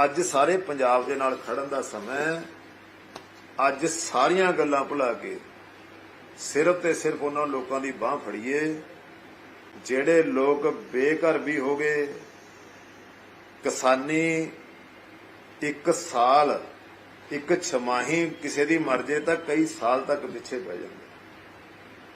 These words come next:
ਪਰ ਪੰਜਾਬ ਸਰਕਾਰ ਹੈ ਜਿਹੜੀ ਪੂਰੀ ਤਰ੍ਹਾਂ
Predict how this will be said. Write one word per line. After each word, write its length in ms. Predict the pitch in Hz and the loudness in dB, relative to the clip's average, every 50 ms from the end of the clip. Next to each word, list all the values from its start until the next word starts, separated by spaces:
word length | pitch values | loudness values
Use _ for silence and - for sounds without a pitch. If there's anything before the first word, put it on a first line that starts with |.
| - | 0
ਪਰ 120 | 139 151 156 | 2 2 2
ਪੰਜਾਬ 540 | 151 - - 139 135 131 127 139 156 165 156 | 2 -2 -4 -2 2 4 6 8 8 8 6
ਸਰਕਾਰ 480 | 160 151 143 - 127 127 135 143 151 | 4 0 0 2 4 4 6 6 6
ਹੈ 80 | 147 143 | 4 2
ਜਿਹੜੀ 380 | 135 143 147 147 143 127 113 110 - - - - - - - - - - - - - - - - - - - - | 2 0 0 0 -2 -2 -4 -6 -10 -16 -20 -20 -20 -20 -20 -20 -20 -20 -20 -20 -20 -20 -20 -20 -20 -20 -12 -2
ਪੂਰੀ 340 | 147 156 170 175 190 190 185 | 2 4 8 10 12 10 10
ਤਰ੍ਹਾਂ 380 | 185 - 151 143 131 107 92 | 10 6 4 4 2 2 0